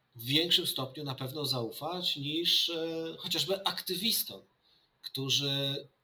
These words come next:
działają często w dobrej intencji, ale na rzecz jednej ze stron konfliktu.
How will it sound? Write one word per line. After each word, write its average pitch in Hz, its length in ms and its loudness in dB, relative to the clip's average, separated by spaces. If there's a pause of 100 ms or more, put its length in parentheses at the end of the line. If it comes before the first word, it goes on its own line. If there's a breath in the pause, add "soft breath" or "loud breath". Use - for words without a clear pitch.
(320)
działają 170 840 6
często 143 340 -2
w 139 80 -6
dobrej 139 380 0
intencji, 135 640 -2 (300 loud breath)
ale 156 600 4 (300)
na 170 160 -2
rzecz 160 240 4
jednej 147 260 0
ze - 100 -2
stron 170 240 -4
konfliktu. - 560 -8